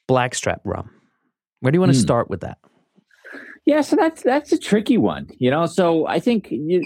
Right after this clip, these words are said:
Speaker 2: the most, let's just get right into it. The most, uh, commonly available blackstrap in the U S is Cruzan's blackstrap, right?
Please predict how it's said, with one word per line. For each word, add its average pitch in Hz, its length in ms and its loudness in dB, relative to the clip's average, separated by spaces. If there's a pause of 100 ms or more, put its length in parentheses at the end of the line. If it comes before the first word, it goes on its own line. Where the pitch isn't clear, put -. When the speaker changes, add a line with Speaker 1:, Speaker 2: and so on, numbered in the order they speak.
Speaker 2:
the 165 200 0
most, 190 420 0
let's 185 240 -2
just 185 240 -2
get 135 140 2
right 131 140 0
into 160 180 -4
it. 101 40 0
The 104 60 -2
most, 127 460 -2
uh, 95 320 0 (100)
commonly 123 420 -2
available 90 720 0 (540)
blackstrap 95 580 -2
in 92 120 -4
the 82 60 -4
U 90 200 0
S 139 300 -4
is 90 400 -2
Cruzan's 87 460 -2
blackstrap, - 400 -6 (180)
right? 107 260 -2